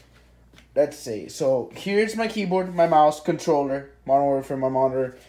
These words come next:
Here, here's my Xbox, right? This is a U S B adapter that one of my friends gave to me. Uh, and basically, don't worry about the cable management, 'cause that's just, yeah.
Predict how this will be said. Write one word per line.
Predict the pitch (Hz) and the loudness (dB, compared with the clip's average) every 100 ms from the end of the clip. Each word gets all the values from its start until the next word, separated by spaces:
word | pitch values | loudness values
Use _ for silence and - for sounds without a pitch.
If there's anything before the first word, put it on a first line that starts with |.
| - _ | -20 _
Here, | 147 | -4
here's | 139 139 131 | 2 2 2
my | 127 | -2
Xbox, | 117 - 92 - | -2 -4 -10 -6
right? | 107 104 - _ - _ - _ _ _ _ _ | -6 -6 -12 _ -20 _ -20 _ _ _ _ _
This | 139 160 277 - - | -2 2 2 0 -4
is | 175 | 0
a | 190 | 0
U | 175 196 | 4 4
S | 196 | 4
B | 196 | 4
adapter | 196 143 139 135 156 | 4 6 4 2 -4
that | 135 131 123 120 - | 4 8 6 4 -6
one | 139 | -4
of | 160 | -2
my | 147 | -2
friends | 139 139 127 165 180 139 | -4 -4 -2 -4 -6 -8
gave | 151 175 175 | -4 -4 -4
to | 202 | -10
me. | 214 269 - _ _ - _ _ _ _ - _ _ _ _ - | -10 -12 -16 _ _ -20 _ _ _ _ -20 _ _ _ _ -2
Uh, | 123 123 123 120 - - | 2 4 4 4 0 -4
and | 143 139 139 131 120 - _ _ _ _ - | -4 -4 -4 -10 -14 -18 _ _ _ _ -2
basically, | 185 190 180 180 175 | 0 2 -2 -4 -6
don't | 151 156 202 | 0 0 4
worry | 247 170 | 4 4
about | 143 131 | 2 0
the | 127 - _ | -4 -12 _
cable | - 143 117 | -10 -8 -8
management, | 113 110 - 110 | -8 -10 -12 -14
'cause | 113 113 | -12 -4
that's | 135 131 - | -2 -2 -6
just, | 123 113 - | -4 -4 -8
yeah. | 110 101 | -16 -16